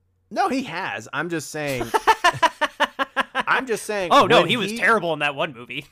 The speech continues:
Speaker 2: <laughs>
Speaker 1: when he, no, when he works, it's amazing. So, but I remember my dad, I told him I wanted to go see True Grit, and he goes, "Oh, I remember seeing that when I was younger. I wanna go see it 'cause I wanna see if it's as good as the other one."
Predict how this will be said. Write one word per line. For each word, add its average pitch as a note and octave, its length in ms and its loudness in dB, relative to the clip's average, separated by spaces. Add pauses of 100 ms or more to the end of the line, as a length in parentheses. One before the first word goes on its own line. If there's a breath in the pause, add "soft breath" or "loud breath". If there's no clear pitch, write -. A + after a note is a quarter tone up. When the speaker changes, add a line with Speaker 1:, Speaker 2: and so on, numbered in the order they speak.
(100)
Speaker 2:
<laughs> - 160 -6
Speaker 1:
when C#4 240 4
he, B3+ 280 -4 (120)
no, G#3+ 200 -2
when D3 220 -2
he A3 260 -6
works, B2+ 840 -8 (600)
it's C3+ 140 -6
amazing. G#2+ 360 -8 (440)
So, C#3 680 -2 (300)
but C#3+ 160 -4
I D3 40 0
remember F3+ 240 -6
my D3+ 140 -4
dad, C#3+ 240 -4
I B2+ 60 -4
told D3+ 160 -10
him C#3+ 40 -8
I - 20 -10
wanted B2+ 140 -10
to - 20 -12
go B2 60 -10
see A2+ 160 -16
True B2+ 200 -10
Grit, C#3 160 -6
and B2 60 -10
he A2+ 60 -16
goes, A#2 140 -12
"Oh, E3 40 -14
I G3+ 260 -8
remember F#3+ 280 -10
seeing D3+ 260 -14
that D#3 120 -14
when D3 80 -14
I D3 60 -8
was C3 120 -10
younger. C#3+ 260 -12
I A#2+ 60 -6
wanna D3+ 160 -10
go A2+ 100 -10
see A2+ 200 -14
it D3 200 -14
'cause B2 100 -14
I B2+ 80 -8
wanna C#3+ 120 -14
see A#2+ 140 -14
if A#2+ 120 -14
it's A#2+ 100 -20
as A#2 140 -14
good B2 120 -12
as A#2+ 100 -16
the A2+ 120 -12
other D3+ 120 -10
one." F#2 140 -18